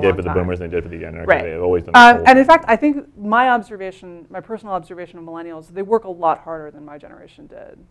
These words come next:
Speaker 2: We were properly known as the slacker generation.
Speaker 1: That's the
Speaker 2: Um,
Speaker 1: pain, to, to the point. I, I have this, like, the sad experience of watching my daughter work about as hard as I did, and her opportunity for the elite schools is
Speaker 2: Right.
Speaker 1: is not there. Just even though I
Speaker 2: I,
Speaker 1: did,
Speaker 2: I,
Speaker 1: yeah.
Speaker 2: I nearly flunked out of high school. I
Speaker 1: Yeah.
Speaker 2: then,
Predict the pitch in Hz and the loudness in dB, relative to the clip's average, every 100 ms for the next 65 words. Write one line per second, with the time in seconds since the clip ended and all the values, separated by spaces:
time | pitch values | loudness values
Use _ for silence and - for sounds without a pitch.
0 | _ 196 185 180 170 180 160 151 151 147 | _ -14 -10 -10 -10 -6 -6 -6 -18 -18
1 | 139 139 - _ - - - - - - | -20 -20 -20 _ -20 -20 -20 -20 -20 -20
2 | - - - - 147 190 185 180 110 117 | -20 -20 -20 -6 0 2 2 -2 0 0
3 | 101 98 95 104 92 73 85 - 90 85 | 2 0 0 -2 -8 -10 -16 -14 -14 -14
4 | 82 85 - _ _ _ 95 - 90 85 | -14 -16 -20 _ _ _ -20 -8 -6 -6
5 | 85 101 90 - 82 85 82 82 85 85 | -10 -10 -14 -16 -18 -16 -12 -6 -6 -4
6 | 82 78 - 87 85 85 85 87 85 85 | -8 -10 -14 -6 -4 -4 -6 -10 -10 -10
7 | 85 78 76 _ _ _ _ 90 90 87 | -12 -14 -16 _ _ _ _ -14 -8 -8
8 | 87 87 85 82 82 80 82 80 - 85 | -8 -14 -14 -14 -12 -10 -12 -14 -12 -12
9 | 80 _ 82 - _ _ _ _ _ - | -12 _ -20 -20 _ _ _ _ _ -8
10 | 156 - 98 95 - 85 71 82 - - | -8 -8 -14 -12 -10 -10 -10 -18 -20 -20
11 | 87 85 80 226 220 233 - 214 214 214 | -18 -14 2 6 8 6 6 8 8 6
12 | 220 196 - _ 202 202 196 185 _ 196 | 4 0 -16 _ -12 -10 -10 -12 _ -12
13 | 180 180 170 165 165 170 165 165 - 175 | -6 -6 -6 -12 -14 -14 -12 -14 -14 -14
14 | 175 170 | -16 -18